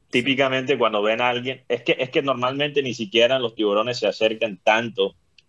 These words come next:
a donde están las personas que van a la playa, o sea, ellos no te van a hacer, si tú tienes el agua hasta el,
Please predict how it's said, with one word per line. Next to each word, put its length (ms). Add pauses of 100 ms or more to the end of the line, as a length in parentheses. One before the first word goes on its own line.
a 100
donde 440
están 340
las 120
personas 520
que 100
van 140
a 80
la 140
playa, 460
o 40
sea, 180 (260)
ellos 200
no 140
te 100
van 100
a 60
hacer, 240
si 220
tú 120
tienes 380 (240)
el 160
agua 280
hasta 380
el, 260